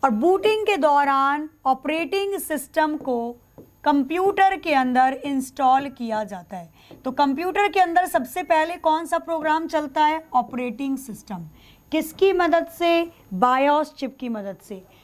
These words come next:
बायोस रोम की चिप है।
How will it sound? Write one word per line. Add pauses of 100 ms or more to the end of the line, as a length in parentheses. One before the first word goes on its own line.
(160)
बायोस (180)
रोम
की
चिप
है।